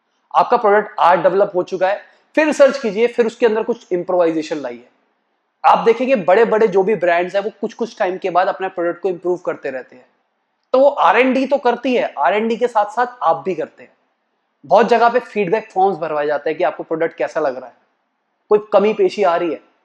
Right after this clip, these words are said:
उसके बाद लोग बताते हैं कि भाई इसके अंदर ये कमी है, तो आरएनडी टीम के पास वो चीज़ आती है, आरएनडी उसके ऊपर काम करती है, उसके बाद काम होता है, तो पूरा प्रोसेस होता है। तो ये चीज़ आपकी कंपनी भी कर सकती है, बहुत आसान चीज़ है मेरे हिसाब से।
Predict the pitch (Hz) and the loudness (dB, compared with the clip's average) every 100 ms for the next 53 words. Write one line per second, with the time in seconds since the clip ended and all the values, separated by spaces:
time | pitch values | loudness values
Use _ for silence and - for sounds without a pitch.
0 | _ _ 190 226 220 214 202 190 190 196 | _ _ -8 0 2 4 2 0 -2 0
1 | 196 202 - 202 196 196 196 165 151 151 | 0 -2 -6 -6 -2 -2 -2 -4 -4 -4
2 | 185 - - 165 202 214 226 226 208 214 | -6 -6 -2 0 2 0 -2 -4 -4 -2
3 | 208 190 190 196 165 143 147 127 _ _ | -2 -4 -6 -6 -4 -4 -6 -12 _ _
4 | - 175 208 214 226 226 202 - 175 180 | -2 0 0 0 0 -2 -4 -2 -2 -2
5 | 160 - 151 - - - 190 185 175 160 | -6 -6 -10 -10 -10 -4 -4 -4 -4 -6
6 | 156 147 156 131 - _ _ _ _ _ | -6 -12 -10 -10 -14 _ _ _ _ _
7 | _ _ _ 277 233 294 294 208 214 202 | _ _ _ -8 0 0 0 -4 -2 -4
8 | 160 135 - 233 226 285 302 254 160 214 | -6 -10 -10 -4 0 2 0 0 2 2
9 | 233 196 190 185 185 165 151 139 - 143 | 0 -4 -4 -4 -4 -4 -6 -8 -10 -2
10 | 170 214 202 208 208 196 170 160 143 127 | 2 2 2 2 2 -2 -4 -4 -8 -12
11 | 127 - | -16 -18